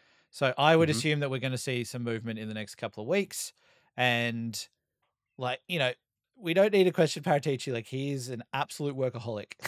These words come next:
Speaker 1: <laughs> like, like, in-, insanely so. So we're gonna make some signings. We're just linked with so many players at the moment that it's like,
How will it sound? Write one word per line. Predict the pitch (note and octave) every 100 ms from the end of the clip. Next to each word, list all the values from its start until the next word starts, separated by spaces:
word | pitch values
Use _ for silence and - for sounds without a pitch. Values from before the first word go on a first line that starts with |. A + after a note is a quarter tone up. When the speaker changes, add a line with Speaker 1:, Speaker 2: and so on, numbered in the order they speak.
| - - -
Speaker 1:
<laughs> | G3+
like, | G#3+ - - - - - - - _ _
like, | C3 C3+ B2+ -
in-, | D3 C3 - _ _
insanely | D#3+ D3 - D#3 D3 D3 C3
so. | A2+ C3 G#2+ C2
So | - C3 B2+ A#2+ - _ _ _ _ _ _ _ _ -
we're | D#3
gonna | F3 F#3+
make | E3+
some | C3+ C3+
signings. | B2 A#2 G#2
We're | B2+
just | A#3+ -
linked | B3+
with | F#3+ C#3+
so | - D#3
many | C#3 A#2
players | - A#2+ C3+
at | C#3
the | A2+
moment | G#2 F#2+ G2+
that | G2
it's | F#2+
like, | G2+